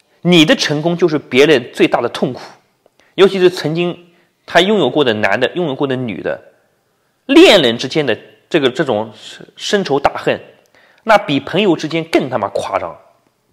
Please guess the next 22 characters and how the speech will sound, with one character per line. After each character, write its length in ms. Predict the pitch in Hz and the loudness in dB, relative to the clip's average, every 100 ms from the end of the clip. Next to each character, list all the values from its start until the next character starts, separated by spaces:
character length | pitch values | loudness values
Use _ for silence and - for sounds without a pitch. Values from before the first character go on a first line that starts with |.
| _ _ _ _ _ _ | _ _ _ _ _ _
所 160 | - 254 | 2 4
以 60 | |
说 80 | 233 | 4
这 220 | 240 359 | 6 6
种 180 | 156 104 | 6 -2
事 180 | - 156 | -6 -6
情 160 | 120 107 | -6 -2
都 220 | 214 214 | 0 2
得 120 | 104 | -2
什 120 | - | -8
么？ 140 | 85 - _ - | -16 -18 _ -2
断 200 | 117 104 | -2 -2
干 160 | 127 | -12
净， 160 | 139 117 _ _ _ - | -12 -18 _ _ _ 2
不 100 | 285 | 6
要 160 | 339 175 | 8 6
剪 300 | - 123 107 | 4 0 0
不 80 | 127 | 2
断 260 | 214 123 | 4 4
理 100 | 107 | 0
还 160 | 104 117 | 2 4
乱。 180 | 160 | 4